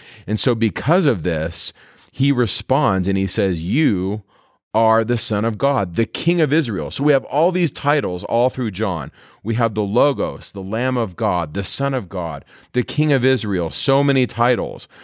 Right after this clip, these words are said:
But then Jesus responds in verse fifty. He says, "Because I said unto you, I saw you under the fig tree." Now, this is not a question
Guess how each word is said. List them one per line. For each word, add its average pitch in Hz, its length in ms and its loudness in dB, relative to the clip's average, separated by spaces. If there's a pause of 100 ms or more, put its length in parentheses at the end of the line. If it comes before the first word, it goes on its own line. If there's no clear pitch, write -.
(160)
But 113 160 0
then 113 160 4
Jesus 139 480 2
responds 95 560 0
in 98 100 0
verse 95 240 -2
fifty. 82 600 -4 (1300)
He 131 140 2
says, 101 460 2 (260)
"Because 151 480 0
I 147 140 2
said 143 320 0
unto 131 260 -2
you, 113 140 0
I 101 140 2
saw 139 340 -2
you 147 260 0
under 98 160 -4
the 90 140 -6
fig 92 260 -8
tree." 92 400 -6 (800)
Now, 110 160 4
this 143 220 2
is 170 100 4
not 160 140 4
a 120 60 2
question - 640 -4